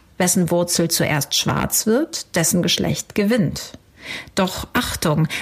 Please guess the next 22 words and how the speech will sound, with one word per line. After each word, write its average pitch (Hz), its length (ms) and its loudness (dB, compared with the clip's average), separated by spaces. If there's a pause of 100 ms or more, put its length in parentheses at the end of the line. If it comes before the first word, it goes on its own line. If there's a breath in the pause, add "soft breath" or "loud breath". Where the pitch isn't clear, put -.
(100)
weil 233 160 4
er 190 120 4
so 170 140 2
sexy 233 480 0
ist, - 380 0
ist - 180 0
er 170 80 2
nicht 170 240 0
jugendfrei. - 680 0 (280)
Seine 170 240 2
Schärfe 180 440 2
ist - 300 -2
nichts - 460 0
für - 100 -2
Kinder. - 520 0 (840)
Doch - 160 0
wir 202 80 2
schweifen 185 460 2
ab. - 240 -4 (800)
Nochmal 202 320 2
zum 202 180 2
Erinnern. 185 480 4